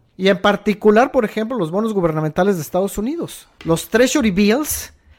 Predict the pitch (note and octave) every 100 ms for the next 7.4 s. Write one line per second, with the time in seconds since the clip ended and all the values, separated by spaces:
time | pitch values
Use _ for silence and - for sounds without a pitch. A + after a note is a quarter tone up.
0 | _ - - G#3+ G#3+ - A3+ E3 E3+ E3
1 | G#3 A#3+ - A3+ E3+ F#3+ G3+ G3+ A3+ -
2 | - F#3 A3 D#4 - - _ _ _ -
3 | A3 G#3+ G#3 A3 D4+ F4 - - C4+ C4+
4 | - B3+ C4+ - F3+ - - G#3+ A#3 A#3+
5 | G3 F3 F#3 G#3 G3+ D#3 F3 F#3+ F3 -
6 | F#3+ F3+ E3+ D#3+ E3+ - E3+ F#3+ A3 D#3
7 | F2+ - -